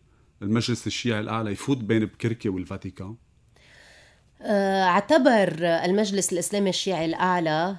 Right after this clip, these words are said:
Speaker 2: بغض النظر عن موقفي أو رأيي،
Speaker 1: مم.
Speaker 2: إنه، آه، عظة البطريرك اللي تحدثت عن أن المقاومة إرهاب،
Speaker 1: مم.
Speaker 2: آه، تمس فعليا بجوهر،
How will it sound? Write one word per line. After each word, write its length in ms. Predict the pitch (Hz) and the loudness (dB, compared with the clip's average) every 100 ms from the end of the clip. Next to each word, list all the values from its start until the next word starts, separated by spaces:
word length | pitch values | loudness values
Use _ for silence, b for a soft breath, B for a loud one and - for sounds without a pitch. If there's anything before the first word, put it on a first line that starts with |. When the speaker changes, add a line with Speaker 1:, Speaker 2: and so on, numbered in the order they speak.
| - | -6
Speaker 2:
بغض 360 | 185 185 202 190 | -2 0 0 0
النظر 520 | 185 196 180 156 147 | 2 2 2 0 -2
عن 240 | 127 156 | -2 -2
موقفي 380 | 160 180 160 - | -2 -2 -4 -6
أو 200 | - 160 | -4 -2
رأيي، 460 | 175 - 165 160 202 | -2 -4 -6 -2 -2
Speaker 1:
مم. 180 | 190 | -2
Speaker 2:
إنه، 420 | 220 226 208 196 190 | -2 0 2 2 0
آه، 280 | - 180 170 | -2 -4 -2
عظة 440 | 156 240 202 165 180 | 0 0 2 0 -2
البطريرك 760 | 180 196 196 190 185 165 160 185 | -4 -2 -2 -2 0 -2 -2 -4
اللي 280 | 165 170 | -4 -2
تحدثت 680 | 190 208 214 185 170 170 175 | -2 -2 -2 -2 -4 -4 -4
عن 180 | 151 185 | -4 -2
أن 200 | 202 190 | 0 0
المقاومة 680 | 175 180 175 247 233 175 180 | 0 -2 -4 -2 0 0 -2
إرهاب، 600 | 175 175 180 165 165 190 | -4 -4 -2 -2 -2 -4
Speaker 1:
مم. 100 | 104 95 B - | -6 -8 B -6
Speaker 2:
آه، 180 | 180 165 | -4 -2
تمس 600 | - 202 233 359 - - | 0 2 2 2 0 0
فعليا 560 | 220 190 202 254 247 240 | -2 -2 -2 -2 -2 -2
بجوهر، 960 | 233 180 190 165 214 294 202 208 220 | -2 -2 0 4 4 4 4 2 0